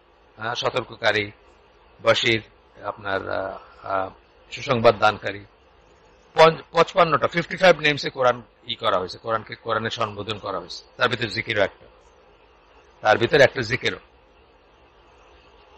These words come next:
তো তখন আর সে কিছু বলে নাই, মানে এর আর তো কিছু বলার আসলে নাই এখানে। তো যাই হোক, আহ, এটি যেমন একটা extreme,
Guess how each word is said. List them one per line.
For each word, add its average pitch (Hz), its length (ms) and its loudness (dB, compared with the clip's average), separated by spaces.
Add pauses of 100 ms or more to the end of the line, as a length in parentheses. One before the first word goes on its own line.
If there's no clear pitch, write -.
(1700)
তো 147 100 2
তখন 175 280 10
আর 196 80 10
সে 190 180 4
কিছু 175 200 -10
বলে 139 220 8
নাই, 143 240 2
মানে 120 180 -10
এর 110 260 -12
আর 113 220 0
তো - 60 -20
কিছু - 240 -18
বলার 143 260 8
আসলে 151 240 0
নাই 120 320 4
এখানে। - 240 -14 (1080)
তো 120 80 -10
যাই 160 220 10
হোক, - 240 4
আহ, 156 360 8 (180)
এটি 220 240 2
যেমন 233 160 6
একটা 208 180 4
extreme, 139 360 -4